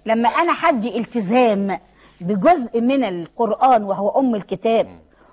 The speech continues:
Speaker 1: وعدم التزام بجزء آخر وهو ما يسمى في نظر حضرتك بالتعليمات، يبقى أنا كده جعلت الكتاب أو القرآن الكريم نصفين، نصف من عند الله يجب الالتزام به،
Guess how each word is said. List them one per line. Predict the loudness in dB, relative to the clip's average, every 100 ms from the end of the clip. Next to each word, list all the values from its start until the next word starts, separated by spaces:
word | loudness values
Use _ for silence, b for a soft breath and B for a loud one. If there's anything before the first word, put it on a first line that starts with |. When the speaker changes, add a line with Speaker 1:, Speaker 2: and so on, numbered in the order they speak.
| b
Speaker 1:
وعدم | -8 -6 -2 0 0 0
التزام | -6 -6 -4 -2 -2
بجزء | -4 -2 -4 -4 -6 -4
آخر | 0 0 0 -6 -12 -10
وهو | -6 -4 -4 -6
ما | -6
يسمى | -6 -8 -6 -6 -6 -8
في | -8
نظر | -8 -8 -8
حضرتك | -6 -6
بالتعليمات، | -8 -6 -4 -4 -2 0 -2 -2 _ b b b
يبقى | -8 -4 -2
أنا | -2
كده | 0 2 2 2 -2 _ b b
جعلت | -4 -2 2 0 -2
الكتاب | -8 -6 -4 2 4 2 2
أو | 0
القرآن | 0 -2 -2 0 -2
الكريم | -2 0 2 0
نصفين، | -2 0 2 2 -2 -14 b b -2
نصف | 0 0 -4
من | -4 -2 -2
عند | -2 -2 -2
الله | 0 2 2 0
يجب | -4 -4 -4
الالتزام | -8 -12 -12 -10 -8
به، | -8 -8 -8